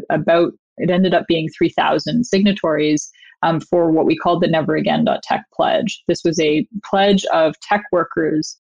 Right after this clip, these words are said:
who were saying that they would refuse to enable various agendas of the incoming Trump administration. This was things like building a database of Muslims or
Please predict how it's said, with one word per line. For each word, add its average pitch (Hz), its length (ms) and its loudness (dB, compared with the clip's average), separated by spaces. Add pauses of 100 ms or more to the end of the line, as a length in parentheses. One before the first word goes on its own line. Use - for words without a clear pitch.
(300)
who 165 340 4
were 156 260 0
saying 180 540 0
that 151 300 2 (100)
they 170 380 2
would 165 200 0
refuse 160 680 0 (160)
to 165 280 4
enable 160 520 -2
various 160 580 -2
agendas 156 680 0
of 151 260 -2
the 160 160 -2
incoming - 380 -2
Trump 277 220 -2
administration. - 680 -2
This - 160 -20
was - 160 -2
things 156 320 -8
like - 220 -2 (400)
building 165 280 0
a 170 40 0
database 208 440 2
of 240 100 4
Muslims 180 760 2
or 160 380 -2